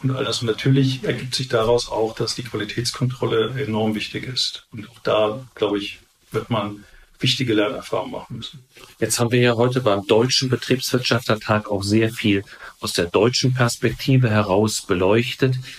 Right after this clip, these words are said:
Speaker 2: Wenn ich auf die Kapitalmärkte schaue, würde ich Sie gerne noch mal nach,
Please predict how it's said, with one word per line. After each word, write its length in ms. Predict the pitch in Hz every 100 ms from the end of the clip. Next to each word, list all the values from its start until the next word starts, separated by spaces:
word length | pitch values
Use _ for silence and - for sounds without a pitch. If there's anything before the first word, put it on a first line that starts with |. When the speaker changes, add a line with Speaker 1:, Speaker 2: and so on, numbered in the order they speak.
| -
Speaker 2:
Wenn 100 | 107
ich 120 | 107
auf 80 | 113
die 100 | -
Kapitalmärkte 1000 | 110 107 110 113 113 117 117 113 127 -
schaue, 500 | 110 113 107 113 113 - - -
würde 160 | 120 120
ich 100 | -
Sie 120 | 127
gerne 180 | 120 120
noch 160 | 117
mal 280 | 110 107 110
nach, 360 | 110 107 107